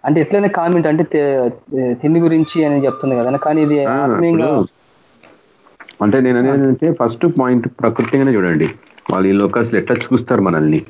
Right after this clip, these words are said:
Speaker 2: నీ ప్రవర్తనని ఎట్లా గమనిస్తున్నారు వాళ్ళు.
Speaker 1: ఓకే. ఆ. అంటే
Speaker 2: నువ్వు
Speaker 1: మన
Speaker 2: బాగా తింటేనేమో వీడు తిండిపోతుంటారు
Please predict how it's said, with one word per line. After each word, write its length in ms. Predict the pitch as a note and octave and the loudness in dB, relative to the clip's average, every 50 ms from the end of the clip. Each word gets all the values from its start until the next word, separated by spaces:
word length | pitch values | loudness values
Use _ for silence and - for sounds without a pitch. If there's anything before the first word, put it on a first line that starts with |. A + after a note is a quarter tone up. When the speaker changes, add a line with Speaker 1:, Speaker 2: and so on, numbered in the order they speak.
| - - - - _ _ _ - _ _ _ _ _ _ _ - - - - | -20 -20 -20 -20 _ _ _ -20 _ _ _ _ _ _ _ -14 -8 -2 0
Speaker 2:
నీ 140 | G2+ G#2+ G#2+ | 0 0 0
ప్రవర్తనని 600 | - - G2+ G2+ A2 A2 A2+ A2+ A2 G#2+ G#2 F2+ | 0 0 -2 0 0 -2 -2 -2 -2 0 -2 -2
ఎట్లా 180 | - - G2+ | -2 -2 -2
గమనిస్తున్నారు 560 | F2 F#2 F#2+ F#2+ G#2 G2+ - - G#2 G2+ F2 | -2 0 0 0 0 -2 -2 -2 -2 0 0
వాళ్ళు. 200 | E2+ D#2 D2 D2 - - _ _ _ _ _ _ _ _ _ _ _ _ _ _ _ _ _ _ _ _ _ _ - - | 0 -2 -2 -4 -6 -8 _ _ _ _ _ _ _ _ _ _ _ _ _ _ _ _ _ _ _ _ _ _ -4 -4
Speaker 1:
ఓకే. 480 | C#3 C3 A#2+ A2+ A#2+ - - - - B2+ | 0 0 0 -2 -4 -10 -12 -6 -4 -2
ఆ. 240 | B2 A#2+ A#2 A2+ A#2 - - - _ - - | 0 0 0 -2 -4 -8 -12 -20 _ -6 -2
అంటే 180 | C3+ C3+ - | 0 2 2
Speaker 2:
నువ్వు 160 | E3+ E3 D#3+ D#3 | 2 2 0 0
Speaker 1:
మన 20 | |
Speaker 2:
బాగా 240 | D#3 D3+ D3 C#3+ C#3+ | -2 -2 -2 -2 -2
తింటేనేమో 480 | C#3 C3 - C#3 D3 C3+ C#3 D3 D3+ | -4 -4 -4 -2 -2 0 0 0 2
వీడు 140 | C#3+ C3+ A2+ | 2 0 -2
తిండిపోతుంటారు 960 | - - A#2 A#2 B2+ A#2 A#2+ A#2 A2+ A2+ G#2+ F2 - F2 D#2 E2 E2 F2 F2+ | 0 0 2 2 2 2 2 0 0 0 -2 0 0 0 0 0 0 0 -2